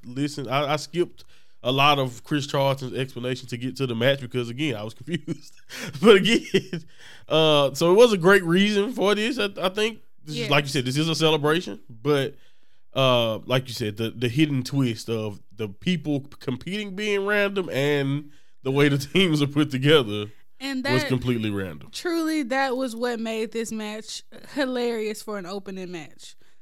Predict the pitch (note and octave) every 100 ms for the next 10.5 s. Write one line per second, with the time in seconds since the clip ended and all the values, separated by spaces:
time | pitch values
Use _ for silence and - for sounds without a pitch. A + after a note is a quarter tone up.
0 | - G#3+ G#3 - A#3+ A#3+ A3 A#3 G#3 A3
1 | G3 G#3 G3 G3+ A#3+ D4+ C4 C4+ A3+ A3+
2 | A3+ A3 G3 G#3+ A3 G3+ G3 G#3+ G#3+ G3+
3 | G3 F#3+ G3+ A3 G3 F#3+ F#3 F3+ F3+ F#3+
4 | F3+ F#3+ F#3 F3+ - F3+ D#3+ - - -
5 | - - - - - - A3+ A3 G#3+ G#3
6 | G#3 - - G3 G#3 G#3 G3 A3 A3 G3
7 | G3+ G#3+ B3+ B3 A#3 F#3+ E3+ A3 A3+ F#3+
8 | - C4 D#4 C#4 G#3+ G#3 A3 G#3 B3 C#4
9 | A#3+ A3 - A3+ G#3+ G3+ F3+ - A3 G#3+
10 | G#3 F3 D3+ D#3+